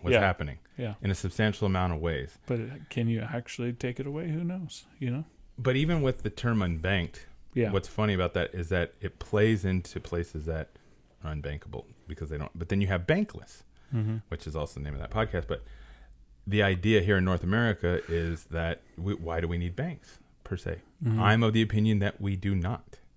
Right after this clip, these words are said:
Speaker 2: Yeah.
Speaker 1: But there's no system in place that allows us to remove them. So
Speaker 2: Yeah.
Speaker 1: it's a necessary evil currently.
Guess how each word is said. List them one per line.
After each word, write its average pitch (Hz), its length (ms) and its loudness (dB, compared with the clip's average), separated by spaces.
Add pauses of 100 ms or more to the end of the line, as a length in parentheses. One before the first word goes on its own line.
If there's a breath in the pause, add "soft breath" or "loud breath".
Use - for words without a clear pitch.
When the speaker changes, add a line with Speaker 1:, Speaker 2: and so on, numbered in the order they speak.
Speaker 2:
Yeah. 107 240 -2 (1500 soft breath)
Speaker 1:
But 104 200 2
there's 101 180 4
no 110 100 4
system 117 440 0
in 95 120 4
place 110 280 6
that 92 120 2
allows 90 340 4
us 92 120 0
to 90 100 -4
remove 87 360 4
them. 69 120 -6
So 101 280 4 (260 loud breath)
Speaker 2:
Yeah. 117 100 -4
Speaker 1:
it's 107 320 2
a 101 60 4
necessary 98 760 2
evil 98 420 0
currently. 80 500 -4